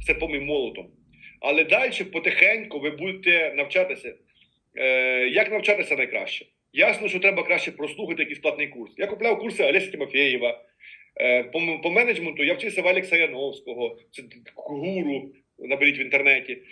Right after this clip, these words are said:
Е, в Олеся Тимофєєва з дванадцятого, з тринадцятого року вчився, навіть допомагали йому тренінг організовувати, тут у Львові ми були. Тобто купа, купа всяких про-, пройдено курсів було. Але саме головне то не то.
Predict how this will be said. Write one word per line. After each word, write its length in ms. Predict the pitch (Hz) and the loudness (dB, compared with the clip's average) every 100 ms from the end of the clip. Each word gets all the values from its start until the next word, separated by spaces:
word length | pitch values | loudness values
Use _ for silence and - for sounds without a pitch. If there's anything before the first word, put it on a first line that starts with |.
| - - | -20 -8
Е, 320 | 127 131 131 | 0 2 2
в 60 | 131 | 4
Олеся 240 | 160 202 | 4 2
Тимофєєва 840 | - 190 - 220 208 196 175 143 147 | 0 -2 4 4 6 6 4 2 -2
з 60 | |
дванадцятого, 1500 | 139 165 190 - 180 160 147 143 135 131 127 127 127 127 127 | -2 -2 -2 -4 -4 0 0 0 -2 -4 -6 -6 -4 -4 -4
з 100 | 127 | -6
тринадцятого 420 | - 165 175 196 160 | -4 -4 -2 -2 -4
року 240 | 175 156 | -4 -8
вчився, 500 | - - 185 180 165 | -8 -2 -2 -2 -6
навіть 200 | 165 160 | -2 -4
допомагали 320 | 156 151 165 | -4 -2 -2
йому 160 | 151 147 | -2 -4
тренінг 280 | 160 180 143 | -4 -4 -4
організовувати, 580 | 151 147 151 151 139 | -8 -6 -6 -4 -6
тут 140 | 139 127 139 | -10 -14 -10
у 40 | |
Львові 260 | 143 139 127 | -4 -4 -2
ми 60 | 139 | -6
були. 360 | 139 139 123 - - _ _ _ _ - | -6 -8 -8 -12 -20 _ _ _ _ -12
Тобто 600 | - - 165 160 156 151 | -12 -2 4 6 6 2
купа, 300 | - 240 220 | -4 0 0
купа 240 | - 208 | 0 -4
всяких 320 | 190 185 185 - | -2 0 -2 -2
про-, 180 | 156 | -6
пройдено 360 | 156 165 147 147 | -2 -4 -2 -4
курсів 480 | 143 127 117 101 95 | -8 -16 -16 -16 -16
було. 340 | 92 87 - _ _ - _ _ _ _ _ _ _ | -12 -12 -14 _ _ -20 _ _ _ _ _ _ _
Але 260 | 160 190 208 | 2 4 4
саме 340 | 233 254 262 | 2 0 2
головне 340 | 220 233 226 220 | 4 4 4 4
то 140 | 208 | 4
не 80 | 202 | 0
то. 400 | 202 160 107 | 2 0 0